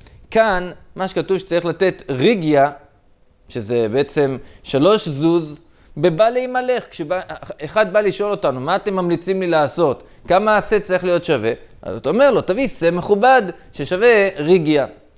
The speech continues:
אבל כאן, מה שאומרים ששישית זוז, "זה גם כן טוב,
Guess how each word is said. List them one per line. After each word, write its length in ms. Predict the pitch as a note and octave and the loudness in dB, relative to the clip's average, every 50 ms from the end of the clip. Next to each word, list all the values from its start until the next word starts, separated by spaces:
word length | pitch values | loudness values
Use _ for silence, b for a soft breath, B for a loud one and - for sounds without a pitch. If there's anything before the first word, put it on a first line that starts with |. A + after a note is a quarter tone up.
| b b b b b b b b | b b b b b b b b
אבל 460 | - - - A#2+ D3+ E3 D#3+ D3+ D3 B2 - | -14 -4 0 2 4 4 4 2 0 -2 -2
כאן, 360 | - D3+ D#3+ F3 E3+ D#3 D3 | 0 0 2 2 0 -2 -2
מה 100 | D3+ D#3 | -6 -8
שאומרים 280 | C#3+ - D#3+ E3 E3+ D#3+ | -8 -8 -8 -8 -8 -8
ששישית 500 | - D3+ C3 - C3 B2 - F#3 F3+ D3 | -8 -10 -10 -10 -8 -6 -4 -2 -2 -2
זוז, 340 | C3 C#3 F3 F3+ D3+ C3 A2+ | 2 2 4 4 4 0 -4
"זה 220 | A#2 A2+ A#2 C3 | -6 -4 -2 0
גם 280 | C3+ C#3 G3 A#3+ C4+ C4 | 2 4 2 2 2 0
כן 180 | - A3 G3+ F3 | -2 -4 -4 -2
טוב, 420 | - F#3 F3+ E3+ E3+ D#3+ D#3 D#3 | 0 0 2 2 2 0 -4 -10